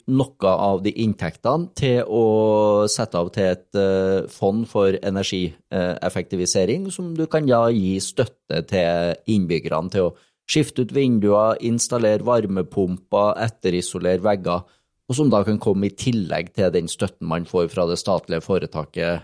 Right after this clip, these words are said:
eh, Enova. Så det er en ting som kommunene, eh, kan gjøre. Noe annet kommunene kan gjøre, det er jo å stille krav til energibruken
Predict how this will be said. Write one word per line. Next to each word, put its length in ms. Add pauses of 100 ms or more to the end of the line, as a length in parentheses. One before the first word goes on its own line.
(140)
eh, 400 (240)
Enova. 380 (460)
Så 80
det 140
er 120
en 100
ting 200
som 180
kommunene, 800
eh, 60
kan 160
gjøre. 180 (300)
Noe 240
annet 320
kommunene 480
kan 160
gjøre, 320
det 220
er 20
jo 140
å 80
stille 260
krav 560
til 160
energibruken 840